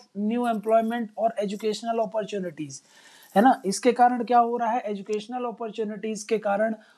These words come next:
और employment opportunities के कारण जो younger generation होती है family में वो move out कर जाती है।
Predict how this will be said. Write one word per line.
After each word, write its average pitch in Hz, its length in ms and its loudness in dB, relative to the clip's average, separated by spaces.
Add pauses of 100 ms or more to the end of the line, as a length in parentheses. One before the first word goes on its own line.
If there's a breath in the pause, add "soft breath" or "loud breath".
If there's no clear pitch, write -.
(140)
और 208 200 6
employment 208 580 -4
opportunities 202 680 -4
के 202 140 -2
कारण 202 320 -2 (340 soft breath)
जो 196 120 4
younger 214 400 4
generation 208 500 0
होती 196 280 0
है 208 80 4
family 190 400 0
में 196 240 -4 (280 loud breath)
वो 233 100 8
move 226 340 6
out 175 200 2
कर 165 140 -4
जाती 151 340 -8
है। 151 100 -12